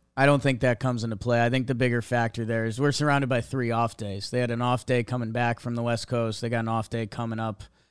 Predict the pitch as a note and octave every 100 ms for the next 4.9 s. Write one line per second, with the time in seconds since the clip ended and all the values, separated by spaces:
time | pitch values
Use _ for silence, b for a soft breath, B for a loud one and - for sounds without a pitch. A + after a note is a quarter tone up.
0 | _ - B2 A#2+ A#2 A#2 A#2 A2 G#2+ -
1 | G#2+ G#2 G2 - G#2+ G#2 G#2+ A2+ A#2 A#2
2 | - B2 A#2+ A#2+ A#2 G#2+ b b b b
3 | b - D3+ C#3+ B2 C3+ B2+ B2 - -
4 | C#3 C3+ C3+ B2+ A#2+ B2 A#2 A#2 G#2+